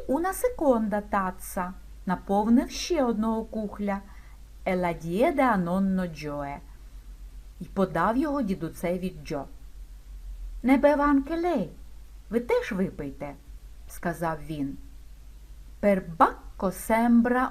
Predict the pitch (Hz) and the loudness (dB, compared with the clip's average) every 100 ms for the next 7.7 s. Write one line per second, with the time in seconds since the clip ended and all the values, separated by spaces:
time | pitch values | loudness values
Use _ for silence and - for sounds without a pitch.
0 | - 254 254 254 254 - - 480 427 214 | 0 2 4 6 4 -2 -2 0 2 0
1 | - - 147 143 - - - - - - | -2 -8 -8 -10 -12 -16 -18 -18 -18 -16
2 | - 180 233 233 - 311 302 - 320 - | -8 0 0 0 -6 -4 -4 -6 -6 -2
3 | 330 330 339 - 349 349 339 349 370 - | -2 -2 -8 -6 -2 -2 -2 -6 -6 -6
4 | 403 415 311 - - - - - - - | -2 0 0 0 -6 -10 -14 -18 -20 -20
5 | - - - 480 269 240 - 196 - 175 | -20 -8 8 8 8 2 0 -6 0 0
6 | 165 - - 302 359 - - - - - | 0 -6 -4 -4 -4 -12 -10 0 2 2
7 | 165 143 - 147 156 - | 0 -2 -6 -8 -10 -8